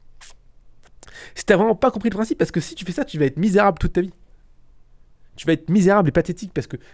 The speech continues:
si tu vas, je vais te, je te promets que si tu vis une vie où t'as aucun épanouissement professionnel et personnel, hein, parce que ça marche aussi dans ta vie perso, ce que j'explique, hein.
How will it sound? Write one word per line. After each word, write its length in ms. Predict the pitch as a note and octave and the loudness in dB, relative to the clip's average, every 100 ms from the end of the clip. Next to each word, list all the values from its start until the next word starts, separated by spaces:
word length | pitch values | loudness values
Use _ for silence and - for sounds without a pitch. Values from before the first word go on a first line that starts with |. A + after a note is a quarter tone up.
| - | -20
si 220 | - G3 | -18 -18
tu 120 | - | -10
vas, 100 | E3 | -6
je 80 | B2+ | -6
vais 60 | C#3+ | -6
te, 220 | - D3 | -8 -4
je 60 | |
te 80 | - | 2
promets 240 | D#3 F3+ G3 | 4 4 2
que 100 | C3 | -2
si 100 | F3+ | -6
tu 140 | G3+ | -4
vis 100 | F3+ | -2
une 140 | E3+ | 0
vie 180 | D3 D#3+ - - - - - _ _ _ _ _ - | -2 -6 -18 -20 -20 -20 -20 _ _ _ _ _ -12
où 80 | - | -2
t'as 180 | - - | -2 0
aucun 320 | A#3+ A#3 G#3 G3 | 0 0 2 2
épanouissement 520 | E3 C#3+ C#3 - D3 | 6 6 4 2 0
professionnel 540 | - C#3+ C3 C3+ A2+ - - - - - - | 0 -4 -4 -6 -6 -14 -20 -20 -20 -16 0
et 80 | C#3+ | 4
personnel, 360 | D#3 - F3+ | 8 8 8
hein, 80 | C#3+ | 6
parce 120 | A#2 | 4
que 60 | - | 4
ça 60 | B2+ | 0
marche 160 | B2 | 0
aussi 100 | - | -4
dans 140 | C3 A#2+ | -6 -4
ta 80 | |
vie 80 | A#2 | -4
perso, 240 | B2 - C#3+ | -6 -10 -12
ce 40 | |
que 120 | - | -10
j'explique, 260 | A#2 - | -12 -12
hein. 80 | - | -20